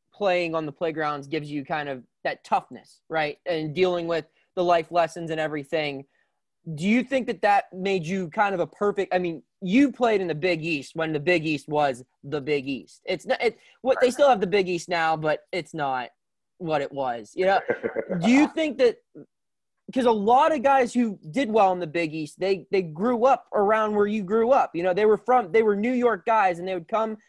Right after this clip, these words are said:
Speaker 1: and they would play at the Syracuses, the Pittsburghs, the UConn, and they would, they would have those, that tough, gritty basketball. And you saw, do you think that that went hand in hand, that they grew up playing that tough brand of basketball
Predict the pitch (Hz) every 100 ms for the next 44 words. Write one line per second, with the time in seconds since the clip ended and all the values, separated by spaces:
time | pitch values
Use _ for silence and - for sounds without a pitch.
0 | _ - 190 196 190 - 233 233 196 165
1 | 175 - 208 202 - 185 170 160 156 208
2 | 190 - 180 151 147 180 214 202 185 -
3 | 190 185 202 190 156 _ _ 208 190 180
4 | 220 220 202 202 156 _ _ _ 208 196
5 | _ - 247 247 _ 165 208 220 170 185
6 | 190 - 175 165 147 143 160 180 233 -
7 | - _ 226 262 247 262 247 220 247 214
8 | 226 240 220 202 214 240 - _ _ 180
9 | 170 - _ 202 185 180 233 226 220 233
10 | 226 220 214 - 226 - 214 208 165 190
11 | 208 196 180 220 214